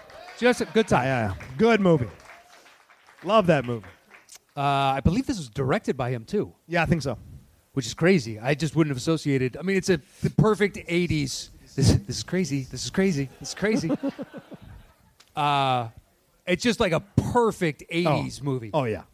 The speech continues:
Speaker 1: Perfect.
Speaker 2: Top to bottom.
Speaker 1: Two guys go to make a
Speaker 2: Two
Speaker 1: scandalously
Speaker 2: nerds.
Speaker 1: hot.
Speaker 2: Two
Speaker 1: Yeah.
Speaker 2: full-on nerds.
Speaker 1: Early Downey Junior
Speaker 2: Before
Speaker 1: playing
Speaker 2: it was
Speaker 1: a douche.
Speaker 2: cool to be nerds. Yeah, yeah,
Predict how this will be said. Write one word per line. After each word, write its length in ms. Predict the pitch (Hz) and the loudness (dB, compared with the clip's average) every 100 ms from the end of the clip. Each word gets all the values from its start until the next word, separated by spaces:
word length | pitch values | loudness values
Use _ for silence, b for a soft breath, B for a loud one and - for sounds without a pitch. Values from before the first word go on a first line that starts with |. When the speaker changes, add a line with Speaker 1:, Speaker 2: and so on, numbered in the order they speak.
| - | -4
Speaker 1:
Perfect. 440 | - 233 180 110 - b b | 2 2 0 -6 -18 b b
Speaker 2:
Top 220 | - 208 | -4 -2
to 80 | - | 0
bottom. 260 | 139 120 - - | 0 -2 -6 -8
Speaker 1:
Two 200 | - 226 | -2 2
guys 420 | 202 185 170 139 | 2 0 -2 -2
go 220 | 160 175 | 2 2
to 60 | 165 | 2
make 320 | 156 165 165 | 0 -2 -2
a 20 | |
Speaker 2:
Two 40 | 143 | -4
Speaker 1:
scandalously 600 | - 175 170 170 165 320 | -4 -2 0 2 4 4
Speaker 2:
nerds. 180 | 370 202 | 2 2
Speaker 1:
hot. 300 | 147 139 - | -2 -4 -4
Speaker 2:
Two 560 | 339 339 339 330 320 320 | 0 0 2 4 2 0
Speaker 1:
Yeah. 60 | _ _ | _ _
Speaker 2:
full-on 420 | 302 330 302 269 | 2 2 2 -2
nerds. 600 | 247 196 165 151 - - - _ - | -2 -2 -2 -6 -16 -20 -20 _ -4
Speaker 1:
Early 280 | 185 214 220 | 0 2 2
Downey 340 | 190 196 196 | 2 2 0
Junior 400 | 160 170 190 202 | -2 0 0 0
Speaker 2:
Before 160 | 196 180 | 0 2
Speaker 1:
playing 120 | 285 | 2
Speaker 2:
it 40 | 285 | 4
was 100 | 220 | 4
Speaker 1:
a 40 | |
douche. 140 | 175 190 | 4 4
Speaker 2:
cool 220 | 269 254 | 4 2
to 60 | |
be 160 | 233 247 | 2 0
nerds. 500 | 226 180 185 180 - - | 2 0 -2 -8 -20 -6
Yeah, 200 | 190 185 | -4 -2
yeah, 320 | 170 160 135 | -4 -6 -8